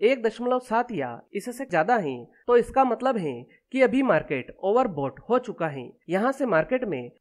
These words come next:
डाउनसाइड रिवर्सल आ सकता है। अगर पीसीआर वॉल्यूम की वैल्यू एक से ज़ीरो दशमलव सात तक है,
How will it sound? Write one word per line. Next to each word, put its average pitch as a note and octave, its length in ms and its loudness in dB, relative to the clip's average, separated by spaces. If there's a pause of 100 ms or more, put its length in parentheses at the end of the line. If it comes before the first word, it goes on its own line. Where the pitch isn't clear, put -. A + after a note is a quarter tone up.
(100)
डाउनसाइड B3+ 540 2
रिवर्सल E3 640 -2 (160)
आ A#3 120 4
सकता - 340 -8
है। C#3 360 -12 (200)
अगर B3+ 220 2
पीसीआर A#3+ 540 -2
वॉल्यूम G3+ 440 -2
की B3+ 160 -6
वैल्यू C#3 460 -6 (200)
एक C4 220 4
से D3 440 -6
ज़ीरो G3+ 300 -2
दशमलव B3 400 0
सात A3 340 -2
तक B3 160 0
है, B2+ 300 -8